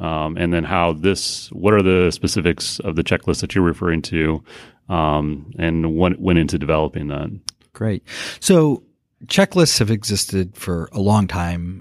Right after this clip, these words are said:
Speaker 2: um, in a variety of industries. Uh, aviation first began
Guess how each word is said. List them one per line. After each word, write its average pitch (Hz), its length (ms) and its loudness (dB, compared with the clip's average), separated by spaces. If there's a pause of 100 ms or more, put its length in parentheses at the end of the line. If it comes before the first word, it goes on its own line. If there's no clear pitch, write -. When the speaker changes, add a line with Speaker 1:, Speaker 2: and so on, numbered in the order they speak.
Speaker 2:
um, 90 360 -2
in 95 240 2
a 78 60 -6
variety 101 400 4
of 87 100 -6
industries. 71 680 -8
Uh, 65 100 -12
aviation 98 720 0
first - 320 -2
began 87 580 -2